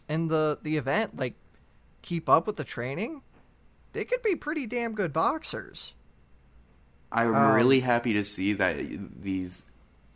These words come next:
Speaker 2: admittedly really dumb events like YouTube boxing have helped cause a resurgence for boxing, because I think it's a beautiful sport that just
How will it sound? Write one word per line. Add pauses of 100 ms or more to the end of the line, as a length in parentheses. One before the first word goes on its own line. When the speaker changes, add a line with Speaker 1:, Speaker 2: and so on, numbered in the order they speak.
(640)
Speaker 2:
admittedly
really
dumb
events
like
YouTube
boxing
have
helped
cause
a
resurgence
for
boxing,
because
I
think
it's
a
beautiful
sport
that
just